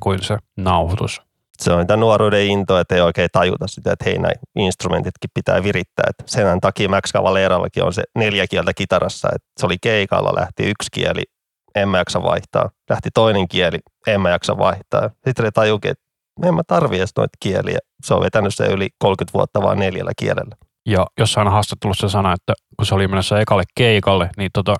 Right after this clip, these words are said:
Speaker 1: joku tyyppi tuli sanoa, että oot sä virittänyt sun kitaraa? Sit se sanoi, että en. Sit se kokeili, drrng, ja kaikki kieltä oli ihan epävirallisesti, että ai, pitääkö näitä virittääkin?
Speaker 2: Ei sitä kaikkea tajua.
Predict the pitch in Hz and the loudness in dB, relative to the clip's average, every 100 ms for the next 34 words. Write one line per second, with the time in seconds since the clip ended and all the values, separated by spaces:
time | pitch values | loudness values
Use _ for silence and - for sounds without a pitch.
0 | - - 104 107 107 104 104 107 95 92 | -4 -2 0 2 2 2 0 0 0 0
1 | 104 95 90 - 107 - 107 113 - 95 | 2 0 -2 -4 -4 0 2 2 2 -2
2 | - 101 98 92 90 - - - - 98 | -2 -2 0 0 -2 -2 -6 -4 -2 -2
3 | - - 110 101 85 - 104 - - - | -2 0 2 2 0 -4 -4 -2 -4 -6
4 | _ 120 107 98 - - - 104 123 139 | _ 0 2 2 0 -6 -2 0 2 2
5 | 170 190 185 - _ _ - 110 104 104 | 2 -2 -6 -16 _ _ 0 2 2 -4
6 | - 107 95 95 95 87 90 85 85 85 | -2 0 2 0 0 -2 -2 -2 0 -2
7 | 90 - - 117 - 104 92 101 92 104 | -4 -10 0 2 2 0 0 -2 -4 -2
8 | 95 - 71 - - - - _ - 90 | -2 -2 -6 -6 -10 -16 -18 _ 0 2
9 | 73 - 107 104 101 - 95 - 98 98 | 2 0 2 2 0 0 0 2 2 2
10 | - | -4